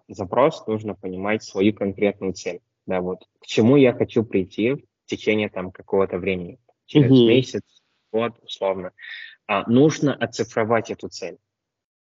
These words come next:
Speaker 1: То есть не просто
Speaker 2: Мгм.
Speaker 1: сказать, да, что типа, ну, я хочу общаться с носителями, я хочу общаться с иностранцами. Можешь представить, если, а, да, давай я лучше с тобой это буду обсуждать, раз <laughs> мы с тобой разговариваем.
Speaker 2: Давай.
Speaker 1: Скажи, пожалуйста, ты интроверт или экстраверт,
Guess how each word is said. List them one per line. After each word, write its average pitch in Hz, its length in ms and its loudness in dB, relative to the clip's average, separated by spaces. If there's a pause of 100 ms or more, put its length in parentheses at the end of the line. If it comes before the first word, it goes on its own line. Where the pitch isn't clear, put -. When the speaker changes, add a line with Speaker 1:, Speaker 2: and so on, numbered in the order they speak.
Speaker 1:
То 120 100 4
есть 110 180 0
не 110 80 -2
просто 117 360 2
Speaker 2:
Мгм. 117 80 0
Speaker 1:
сказать, 120 420 0
да, 113 180 -4
что - 220 -12
типа, 104 320 -8
ну, 143 140 0
я 139 200 4
хочу 139 360 -6
общаться 113 500 -6
с - 80 -20
носителями, 98 560 -6
я 120 140 4
хочу - 260 -2
общаться 107 500 -2
с - 80 -20
иностранцами. 98 800 -8 (340)
Можешь 175 260 2
представить, 135 540 2
если, - 300 0
а, 82 200 -4
да, 98 220 2
давай 107 380 0 (180)
я 101 160 2
лучше 104 220 0
с - 60 -10
тобой 98 320 0
это 90 120 -6
буду 95 240 0
обсуждать, 98 520 0
раз 98 320 -2
<laughs> - 180 -4
мы 127 120 4
с - 100 -8
тобой 120 300 -2
разговариваем. 113 580 2
Speaker 2:
Давай. 127 60 -8 (220)
Speaker 1:
Скажи, 117 320 0
пожалуйста, 107 420 -6
ты 117 200 -6
интроверт 117 520 -2
или 104 180 -2
экстраверт, 95 500 -6